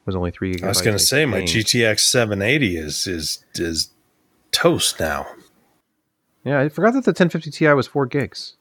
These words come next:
Speaker 1: so that's fine. So this is a story about Halo Infinite. They, they patched it,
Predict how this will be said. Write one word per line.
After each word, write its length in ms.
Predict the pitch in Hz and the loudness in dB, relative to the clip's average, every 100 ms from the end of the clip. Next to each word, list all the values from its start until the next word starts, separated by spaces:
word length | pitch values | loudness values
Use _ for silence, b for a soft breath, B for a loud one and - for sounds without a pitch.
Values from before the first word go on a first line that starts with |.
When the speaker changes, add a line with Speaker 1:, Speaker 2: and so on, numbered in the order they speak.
| _ | _
Speaker 1:
so 180 | - 107 | -4 -2
that's 200 | 127 - | -4 -2
fine. 200 | 147 110 | -2 -2
So 140 | 127 | 0
this 160 | 131 180 | -2 0
is 80 | 165 | 0
a 40 | |
story 200 | - 160 | 4 6
about 180 | 135 117 | 6 4
Halo 320 | 143 160 143 | 6 6 4
Infinite. 380 | 127 127 120 - | 2 2 2 4
They, 180 | 113 107 _ | 2 0 _
they 180 | - 110 | -2 0
patched 500 | 107 - 151 160 - | 2 2 2 2 -4
it, 240 | 85 82 | -4 -4